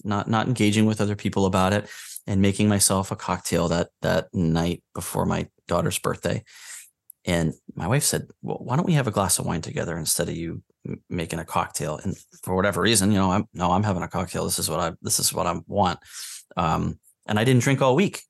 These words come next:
And she looked at me and she said, "Well, what do you want, a cookie? Like, what, like, wh-, what do you mean? Like, you, there's no prize for that. That's, you're an adult. This is, this is your life. What do you, what are you talking about?"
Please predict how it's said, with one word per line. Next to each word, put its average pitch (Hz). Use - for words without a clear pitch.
And 110
she -
looked 131
at 95
me 92
and 82
she 95
said, 87
"Well, -
what 131
do 117
you 110
want, 92
a -
cookie? 262
Like, -
what, -
like, -
wh-, -
what 131
do 185
you 208
mean? 117
Like, 127
you, 135
there's 139
no 196
prize 269
for 98
that. 85
That's, -
you're 160
an 160
adult. 147
This -
is, 156
this 160
is 160
your 147
life. 156
What 123
do 147
you, 220
what 160
are -
you 240
talking 190
about?" 80